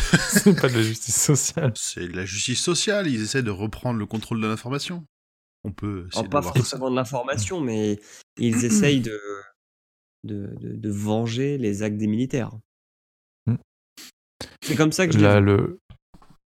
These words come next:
Speaker 1: puis le, ouais, là, et puis après, il y a le président qui fait son allocution qui sert à rien, puisque de toute façon, il y a, tout le monde est mort, personne le regarde.
Speaker 2: Ouais, puis surtout,
Speaker 3: Mais
Speaker 2: le,
Speaker 3: surtout
Speaker 2: le, le président, il dit que le, le peuple a manqué, le peuple américain de Fran-, a manqué de sang-froid, mais c'est facile au fond d'un bunker de dire ce genre de choses.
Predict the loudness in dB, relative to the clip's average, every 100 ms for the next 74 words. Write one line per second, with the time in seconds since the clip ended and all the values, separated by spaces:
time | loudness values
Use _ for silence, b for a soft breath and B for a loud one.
0 | _ -8 -4 -2 0 2 2 2 -2 -8
1 | -4 0 4 4 4 4 4 4 2 2
2 | 4 4 2 -2 0 0 0 2 2 4
3 | 4 2 2 -4 -8 -2 0 2 2 2
4 | 2 4 4 6 4 2 -4 0 2 2
5 | 0 0 0 -2 -2 -4 -2 -2 -2 0
6 | 2 4 4 4 4 0 0 0 0 0
7 | 0 0 2 2 4 2 0 -2 -2 -2
8 | -2 -2 -2 0 0 0 2 0 0 -2
9 | 0 -2 0 2 0 0 -2 -2 -2 -2
10 | -4 -2 -2 -4 -2 -2 -2 0 -2 -4
11 | -4 -4 -2 -4 -2 -2 -2 -4 -6 -6
12 | -4 -6 -4 -2 0 0 -2